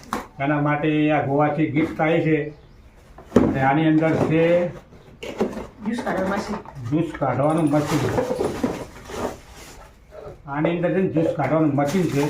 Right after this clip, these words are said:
Speaker 1: એ કંપનીવાળે મોકલાયું છે. અમારે વીડિયો સારા લાગે એટલે કંપનીવાળે ગિફ્ટ આપી છે.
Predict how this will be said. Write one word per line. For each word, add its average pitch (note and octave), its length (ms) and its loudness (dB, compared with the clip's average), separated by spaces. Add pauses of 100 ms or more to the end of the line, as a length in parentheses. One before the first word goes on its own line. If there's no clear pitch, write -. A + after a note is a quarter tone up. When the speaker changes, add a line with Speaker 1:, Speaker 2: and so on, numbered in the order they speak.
(1400)
Speaker 1:
એ D3 60 0 (1400)
કંપનીવાળે E3 680 4
મોકલાયું D3 480 2
છે. D3+ 160 4 (1040)
અમારે D#3 300 2
વીડિયો D#3 220 2
સારા D#3 320 2
લાગે D3+ 360 2 (220)
એટલે D3 140 -2
કંપનીવાળે D3+ 580 0
ગિફ્ટ D3 300 -2
આપી B2+ 300 0
છે. D3 180 -2